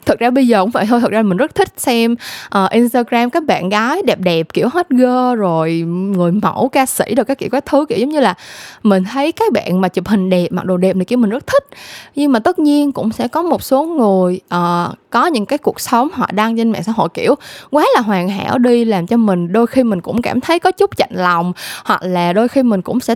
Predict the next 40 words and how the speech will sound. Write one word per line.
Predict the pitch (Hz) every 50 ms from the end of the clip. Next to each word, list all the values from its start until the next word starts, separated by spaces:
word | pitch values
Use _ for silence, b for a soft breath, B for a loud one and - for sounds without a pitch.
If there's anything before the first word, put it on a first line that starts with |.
| - _
tự | - 196 - - 143 175 190 196
so | - - 277 277
sánh | - - 320 349
mình | 330 269 202 190
với | 190 240
lại | 262 208 175
những | 175 180 226
người | 262 247 196
đó, | 180 185 196 202 226 269 311 -
kiểu | - -
như | 226 254 262
là, | 226
"Trời | 220 196 175
ơi, | 170 185
người | 208 202
ta | 180 - 208
bằng | 214 214 190 175 170
tuổi | - 196
mình | 240 254 220 190 185
nè", | 175 175 175 180 185
hoặc | 190 - -
là | 180 180 175 B B B B B
"Trời, | - 185 -
em | - 220 240 240
này | 214 190
nhỏ | 180 180 - 247 -
tuổi | - 262
hơn | 262 285 262 247 226
mình | 208 190 185 175
nè | 175 170 170
mà | 175 175 175
sao | 180 - 233 226
thành | 233 185 175
công | - 226 226 233 254
quá | 285 285
vậy?" | 240 - - 190
các | 240 -
kiểu | 214 208
các | 214 247 -
thứ. | - 262 262 302